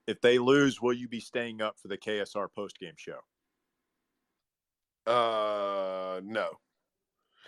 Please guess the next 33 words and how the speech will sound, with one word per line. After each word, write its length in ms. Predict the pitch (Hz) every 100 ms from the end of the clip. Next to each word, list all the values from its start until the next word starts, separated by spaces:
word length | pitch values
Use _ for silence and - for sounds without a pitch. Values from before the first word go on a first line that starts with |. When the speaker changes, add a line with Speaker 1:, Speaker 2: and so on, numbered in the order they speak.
| - -
Speaker 2:
I, 280 | 139 151 135 117
that 220 | 156 208
guy's 240 | 247 170
voice, 320 | 113 123 147 139 120
I, 40 |
I, 260 | 127 117 120 -
I 40 | 110
can't 300 | - 139 104
stand 420 | - 110 120 110
it, 120 | 87
man. 300 | 98 92 92 _ _ _ _ _
What 140 | 127 143
did 160 | 147
you 180 | - 156
say? 300 | 143 143 160
It 100 | 151
sounds 320 | 165 156 135
like 160 | 139 131
he, 240 | 143 127 _ _ _ _ -
he 80 | 147
either 80 |
took 200 | 127 139
a 60 | 120
belt 460 | 98 - 123 - -
sander 580 | 147 147 147 143 104
or 60 | 98
a 80 | - -
cheese 380 | 135 151 139
grater 360 | 113 107 101 98
to 80 | 90
his 140 | 85
vocal 420 | 85 110 123 101
cords. 560 | 80 85 80 82 -